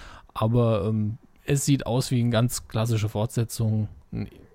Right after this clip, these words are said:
alter Bekannter, ein alter Freund, ein, ein Ex von ihr hat halt Ärger und dem wird, äh,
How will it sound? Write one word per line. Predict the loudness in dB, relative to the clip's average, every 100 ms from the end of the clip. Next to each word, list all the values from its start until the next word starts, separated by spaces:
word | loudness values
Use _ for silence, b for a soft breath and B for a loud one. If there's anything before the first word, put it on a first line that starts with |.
| -6
alter | -2 0 -2
Bekannter, | -2 -2 0 2
ein | 2
alter | 0 -2
Freund, | -4 0 2 2 0
ein, | -6 -6 -12 -12 -10 -8
ein | -4
Ex | -4 -4 -2
von | 0 2
ihr | 2 2 2
hat | 0 -2
halt | -4 -4 -6
Ärger | -2 0 2 2 0
und | -4 -6 -14 B B B B B -2
dem | 0 0
wird, | -2 -4
äh, | -6 -4 -4